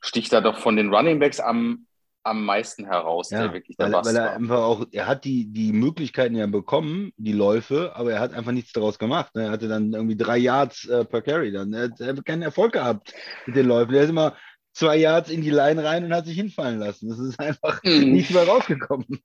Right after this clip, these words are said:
Speaker 1: Ja.
Speaker 2: Und da dachte man ja, oh, okay, vielleicht bei, bei den Colts, aber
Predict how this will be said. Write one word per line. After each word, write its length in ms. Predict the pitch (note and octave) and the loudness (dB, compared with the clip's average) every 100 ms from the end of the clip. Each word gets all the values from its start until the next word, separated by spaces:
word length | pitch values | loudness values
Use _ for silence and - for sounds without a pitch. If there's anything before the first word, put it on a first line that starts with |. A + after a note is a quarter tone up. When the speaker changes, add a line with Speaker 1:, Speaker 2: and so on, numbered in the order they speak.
| - | -6
Speaker 1:
Ja. 260 | A2 A2 | 0 2
Speaker 2:
Und 200 | A#2+ C3+ | 4 4
da 100 | C3+ | 4
dachte 260 | C3+ D#3 - | 4 4 2
man 140 | D3+ | 2
ja, 120 | D3+ D3+ | 4 4
oh, 200 | C#3 D3 | 4 2
okay, 300 | B2+ D3 C#3 | 2 0 2
vielleicht 340 | C3+ C3+ B2 | 2 2 2
bei, 380 | C3+ C3+ C3 C3 | 0 2 2 -2
bei 120 | B2+ | -6
den 120 | B2 | -6
Colts, 380 | A2+ C#3 D#3 D#3+ | -4 -2 -2 -4
aber 320 | C3 C3 B2+ | -4 -2 -2